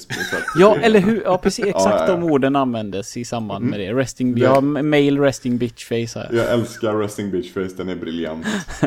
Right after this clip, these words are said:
Speaker 1: Eh, det är en, det är en helt fantastisk, eh. Jag har en fråga, Peter,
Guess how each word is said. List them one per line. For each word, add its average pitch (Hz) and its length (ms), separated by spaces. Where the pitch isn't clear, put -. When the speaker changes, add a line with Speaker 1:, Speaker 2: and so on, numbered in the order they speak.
Speaker 1:
Eh, 73 340
det 101 100
är - 20
en, 92 220
det 92 80
är 92 40
en 87 100
helt 85 160
fantastisk, - 760
eh. - 60
Jag 160 160
har 180 180
en 160 60
fråga, 120 320
Peter, 127 360